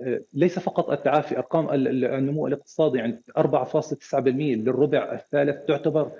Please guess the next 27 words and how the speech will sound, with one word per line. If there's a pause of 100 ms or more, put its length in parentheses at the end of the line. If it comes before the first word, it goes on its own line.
(240)
جيدة
في
ال-،
الولايات
المتحدة
الأمريكية،
لكن (680)
عندما
يحتاج (120)
اقتصاد
معين
لتخفيض
أسعار
الفوائد
يحتاج
نقطتين: (160)
إما (120)
عودة
التضخم
إلى
المستهدف
الأساسي
اللي
هو
اثنين
بالمية، (380)
أو